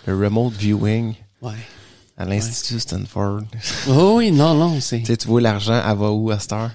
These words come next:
Speaker 2: Mais il s-, s'agit que t'aies
Speaker 1: Tu sais, c'est
Speaker 2: le,
Speaker 1: ça qui
Speaker 2: le projet intéressant à leur proposer, peut-être, qui ferait en sorte, tu sais, je sais
Speaker 1: Ouais.
Speaker 2: pas.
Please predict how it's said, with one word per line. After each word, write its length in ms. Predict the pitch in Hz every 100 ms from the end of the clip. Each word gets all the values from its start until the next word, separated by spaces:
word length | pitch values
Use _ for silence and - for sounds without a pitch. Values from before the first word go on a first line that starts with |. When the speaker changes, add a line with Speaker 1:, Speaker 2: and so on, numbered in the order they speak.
| -
Speaker 2:
Mais 140 | 151
il 20 |
s-, 220 | 147 - -
s'agit 400 | - 123 117 147
que 100 | 135
t'aies 200 | 123 127
Speaker 1:
Tu 60 | 135
sais, 80 | 123
c'est 60 |
Speaker 2:
le, 60 | 120
Speaker 1:
ça 160 | 123 120
qui 140 | 127
Speaker 2:
le 220 | 127 151
projet 480 | 156 - 127 120 135
intéressant 600 | 127 120 113 113 - 135
à 40 | 127
leur 180 | 117 110
proposer, 720 | 120 113 113 113 113 127 147 -
peut-être, 440 | 110 117 131 131
qui 100 | -
ferait 180 | - 110 110
en 100 | 113
sorte, 360 | - 139 139
tu 60 | -
sais, 200 | 123 123
je 80 | 117
sais 120 | 113
Speaker 1:
Ouais. 260 | 110
Speaker 2:
pas. 20 | 110